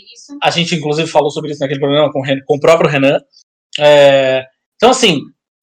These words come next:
Speaker 2: a ideia é a gente discutir um pouco. Depois de,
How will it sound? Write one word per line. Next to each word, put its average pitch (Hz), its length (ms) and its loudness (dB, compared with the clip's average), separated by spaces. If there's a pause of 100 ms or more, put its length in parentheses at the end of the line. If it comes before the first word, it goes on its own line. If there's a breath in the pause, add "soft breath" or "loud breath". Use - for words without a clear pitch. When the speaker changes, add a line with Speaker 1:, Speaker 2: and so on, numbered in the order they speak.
Speaker 2:
a 226 80 4
ideia 185 760 4 (920)
é 165 140 4
a 160 60 4
gente 160 260 -6
discutir - 460 -6
um 160 200 -4
pouco. 165 640 0 (640 soft breath)
Depois 294 360 0
de, 311 100 -4